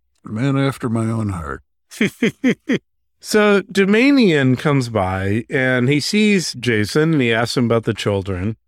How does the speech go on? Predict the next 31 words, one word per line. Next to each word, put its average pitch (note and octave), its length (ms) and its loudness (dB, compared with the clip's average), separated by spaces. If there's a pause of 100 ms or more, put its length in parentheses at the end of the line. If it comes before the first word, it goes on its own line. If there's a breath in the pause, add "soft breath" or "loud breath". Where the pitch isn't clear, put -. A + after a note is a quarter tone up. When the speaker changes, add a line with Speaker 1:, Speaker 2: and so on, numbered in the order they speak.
(160)
Speaker 2:
And A2+ 300 0
Jason C#3+ 400 0
says, A2+ 260 0
"Mister, E3+ 460 2
if B2+ 160 -2
I G#2+ 100 2
did D3+ 260 2
see D#3+ 200 0
them, D3+ 240 2
I'd G2+ 180 -2
just D3 300 0
as C#3 120 -2
soon C3+ 380 0
leave C3 240 2
them C3 220 2
running, G2+ 520 0
long D3+ 280 2
as A#2 100 -2
they're A2 100 0
not C#3+ 280 0
going C3+ 340 2
where F#2+ 180 -4
I'm B2+ 220 0
headed." G2 380 -2 (200)
So - 160 -4
he G#2+ 100 4
has G#2 180 0
no E3+ 340 2
interest D#3+ 400 0
in C3+ 140 4
children. G#2 500 -2